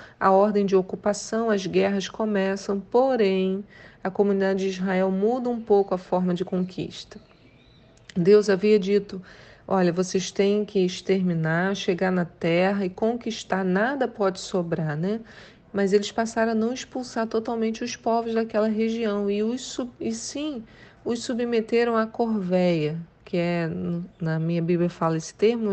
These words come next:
mas talvez na sua, n-, pra você entender, significa trabalhos forçados.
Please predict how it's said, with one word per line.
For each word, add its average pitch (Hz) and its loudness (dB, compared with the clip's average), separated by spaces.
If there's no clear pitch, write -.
mas 170 -4
talvez 170 -4
na 170 0
sua, 175 -2
n-, 165 -4
pra 180 -4
você 170 -4
entender, 185 2
significa 202 -2
trabalhos 190 -4
forçados. 165 -6